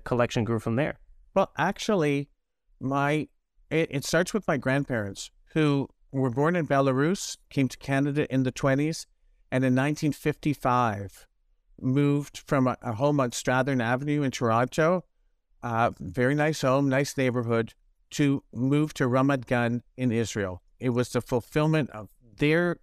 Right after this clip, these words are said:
Speaker 2: dream and their aspirations and their work and their longing to live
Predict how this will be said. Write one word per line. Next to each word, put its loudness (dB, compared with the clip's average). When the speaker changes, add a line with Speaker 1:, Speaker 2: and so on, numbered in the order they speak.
Speaker 2:
dream 2
and -2
their 0
aspirations 0
and -2
their 2
work 0
and 0
their 2
longing 0
to 2
live 2